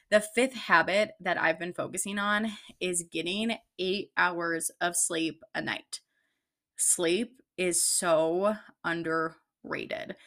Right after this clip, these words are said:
Sleep is so important for so many different reasons. It really helps your immune system. It helps your hunger hormones. So if you find that you're constantly hungry,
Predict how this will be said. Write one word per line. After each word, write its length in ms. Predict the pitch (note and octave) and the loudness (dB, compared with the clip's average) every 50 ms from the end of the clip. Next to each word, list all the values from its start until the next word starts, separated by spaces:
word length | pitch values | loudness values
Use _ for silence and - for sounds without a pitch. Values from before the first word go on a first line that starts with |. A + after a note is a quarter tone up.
| - - _ | -20 -20 _
Sleep 420 | _ - - - - F#3 G3+ G3+ - | _ -2 0 2 2 2 0 0 -2
is 160 | - G#3+ - | -2 0 0
so 540 | - - - - - G3 F3+ F3+ F#3 F#3 G3 | 2 2 2 2 2 4 4 2 2 0 -2
important 600 | - - F#3+ F#3 - - E3+ D#3+ - F#3+ G#3 G#3+ - | -2 -4 -4 -6 -4 -6 -6 -4 -4 -6 -6 -4 -4
for 80 | F3+ | -4
so 540 | F3+ - - - F3 D#3+ F3 F#3 F#3+ F#3 - | -2 0 0 2 2 0 0 -2 -2 -4 -4
many 480 | - F#3 F3+ E3 E3+ E3 E3 E3 - - | -4 -2 -2 -2 0 -2 -2 -4 -4 -6
different 400 | - - D#3+ - - D#3+ - - | -6 -6 -4 -2 -2 -4 -4 -4
reasons. 460 | - E3 D#3 D#3+ - - - - - - | -4 -4 -2 -2 -2 -2 -2 -2 -2 0
It 180 | - E3 - | 0 -2 -2
really 160 | D3 D3 D3+ | -2 -4 -4
helps 340 | D#3+ D#3+ F3+ D#3+ - - - | -2 -2 -4 -4 -2 -4 -4
your 160 | - D#3 - | -4 -4 -4
immune 360 | - E3 E3 D#3+ D#3+ D#3+ F#3+ A3 | -2 -4 -2 -2 0 0 0 0
system. 480 | - A#3+ A#3 - - C4+ C#4+ D4+ C#4 - | 0 0 2 4 4 4 6 4 4 2
It 120 | F#3+ F3+ | 0 0
helps 260 | F3 - E3 - - - | 2 0 0 0 -2 -4
your 80 | - | -4
hunger 380 | - - - - E3 F3+ G3 G#3+ | -6 -6 -6 -4 -2 0 0 0
hormones. 560 | G#3+ B3 A#3+ B3 B3+ C4 B3+ B3+ C4+ B3+ - | 0 0 0 2 2 2 4 2 2 2 2
So 100 | - - | 0 0
if 160 | E3 E3 - | -2 -2 -4
you 80 | G3 A3 | -6 -4
find 260 | A3 - G#3 A#3 A#3+ | 0 2 2 4 2
that 80 | A3+ G3+ | 2 0
you're 120 | F#3+ F#3 | -2 -4
constantly 540 | - - - - F3+ - - - - D#3 E3 | -6 -2 -2 -2 0 0 -2 -2 -2 -4 -4
hungry, 520 | E3+ F3 F3 F3 - G3 G#3+ A#3 B3 B3+ | -4 -4 -4 0 2 2 2 2 2 0